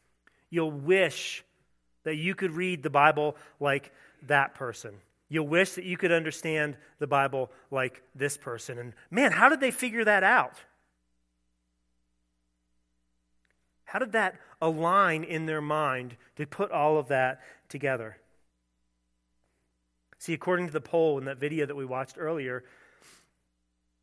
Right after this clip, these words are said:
major things happen in the lives of people that en-,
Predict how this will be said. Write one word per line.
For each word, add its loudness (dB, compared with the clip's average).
major 0
things -4
happen -2
in -8
the -8
lives -4
of -14
people -8
that -6
en-, -6